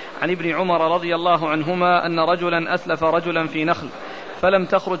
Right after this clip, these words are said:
تلك السنة، فلم تخرج تلك السنة، تلك السنة شيء، تلك السنة شيئاً، فاختصما إلى النبي صلى الله عليه وآله وسلم فقال: "بم تستحل، بم تستحل ماله؟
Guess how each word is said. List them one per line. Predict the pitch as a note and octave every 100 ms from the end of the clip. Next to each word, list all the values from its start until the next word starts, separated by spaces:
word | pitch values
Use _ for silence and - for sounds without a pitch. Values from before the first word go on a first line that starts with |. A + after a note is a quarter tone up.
| -
تلك | F#3 E3
السنة، | D#3+ - F3 D#3 - - - - -
فلم | E3+ F3
تخرج | E3 G3 F#3+ D#3+ -
تلك | F3+ -
السنة، | D#3 F#3 F3+ F3+ - - -
تلك | F3 E3+
السنة | E3 - F#3 E3+ E3
شيء، | F3+ F3 -
تلك | F3 E3+
السنة | D#3+ - F3+ E3
شيئاً، | D3+ E3+ D#3 C3 B2 - - - - - - - - - -
فاختصما | E3 - G3 G3 F#3+ F#3
إلى | F3+ F3+
النبي | F3+ F3 E3+ G3 F#3
صلى | F#3 F3
الله | E3+ F3+ F3+
عليه | F3 E3+ E3+ D#3+
وآله | E3+ F3 E3
وسلم | E3 D3+ F3+ E3+ E3+ E3 - - - -
فقال: | E3 F3+ F#3 E3+
"بم | E3+ F#3+
تستحل، | F3 F3+ - D#3+ F3 F3+ - - - - - - - D#3+
بم | F#3+ F#3
تستحل | F#3 F3+ F3+ D#3 F#3+ F3+
ماله؟ | E3+ F3 E3